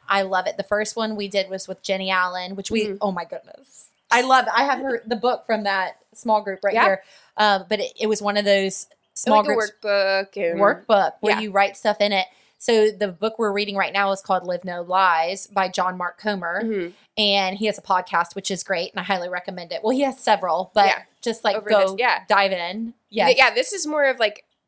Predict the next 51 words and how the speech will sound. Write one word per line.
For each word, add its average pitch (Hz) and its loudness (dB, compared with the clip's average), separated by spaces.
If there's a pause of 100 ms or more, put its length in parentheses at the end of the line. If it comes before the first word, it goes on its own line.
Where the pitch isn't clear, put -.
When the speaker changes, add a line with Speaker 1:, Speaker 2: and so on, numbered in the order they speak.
(280)
Speaker 2:
the 226 0
first 240 -2
one 311 -6
was 247 0
more 214 0
of 196 -4
a, 180 2
like, 175 -2
a, 220 0
a 220 0 (180)
Bible 151 -2
study 135 -4
type 156 -10
thing 160 -8
with 160 -10
homework, 170 -2
and 160 -8
you 156 -10
read 175 -10
a, 170 -8 (160)
you 196 -10
know, 170 -8
certain 175 -8
chapter, 175 -8
and 165 -10
you 165 -10
have - -18
homework, 185 -4
and 175 -10
we 165 -10
watch 147 -8
a 165 -20
video 170 -4 (160)
sometimes. - -18 (340)
Um, 202 4
Speaker 1:
Yeah. 302 2 (160)
Speaker 2:
and 202 2
this 247 0
one 269 0
is, 220 2
like, 202 0
an 196 -2
actual 175 -4
book 175 -2
that 160 -2
we're 170 -4
just 165 -8
reading 160 -12
through. 110 -8
And 175 -8
so 170 0